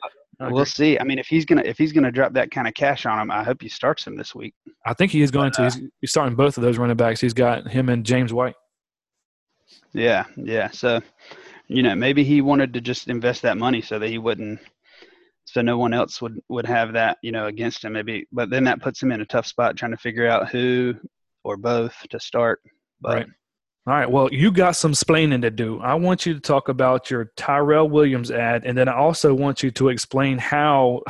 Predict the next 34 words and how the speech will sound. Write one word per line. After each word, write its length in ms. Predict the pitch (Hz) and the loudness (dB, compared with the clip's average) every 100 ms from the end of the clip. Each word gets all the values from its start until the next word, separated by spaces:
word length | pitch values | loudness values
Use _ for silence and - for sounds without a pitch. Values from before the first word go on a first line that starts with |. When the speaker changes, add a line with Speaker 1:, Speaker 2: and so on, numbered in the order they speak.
| - - | -12 -6
Speaker 1:
you 220 | 135 131 | -4 -4
tried 460 | - 143 160 170 | -2 0 2 2
to 140 | 160 - | 2 2
add 260 | 139 143 | 2 2
Rashad 520 | 127 123 - 135 135 - | 0 -4 0 0 0 -2
Penny 460 | 135 127 123 113 131 | -4 -2 -4 -6 -2
and 300 | 143 160 - | 0 0 -2
Cortland 400 | 151 143 131 120 | -2 0 -2 -2
Sutton, 480 | - 143 120 117 - | 0 0 0 -10 -10
but 360 | 117 135 131 - | -4 -2 -2 -6
you 80 | 117 | -12
couldn't 340 | - 180 151 135 | 0 0 0 -2
because 360 | 127 139 127 | 0 0 0
you 80 | 123 | 2
didn't 180 | 131 127 | 2 2
have 220 | 127 123 | 0 0
enough 260 | 131 117 117 | 0 0 0
room 280 | 135 131 | 2 2
on 120 | 123 117 | 2 0
your 120 | 107 | 0
roster 400 | 110 120 117 107 | 0 0 0 -8
for 280 | - 101 95 | -12 -14 -14
him. 80 | 98 _ _ _ _ _ _ _ _ | -20 _ _ _ _ _ _ _ _
Tell 160 | 147 | 4
Speaker 2:
Yeah, 80 | 170 | 6
Speaker 1:
me 60 | 185 | 4
Speaker 2:
I 100 | 165 | 2
had, 200 | 170 170 - | 2 0 -4
Speaker 1:
what 160 | 131 | -4
happened. 220 | 127 - 170 | -4 0 0
Speaker 2:
yeah, 120 | 113 - _ | 0 -8 _
yeah. 220 | 147 147 - | 0 0 0
So, 340 | - 139 139 | 4 6 6
uh, 380 | 135 127 120 | 4 4 2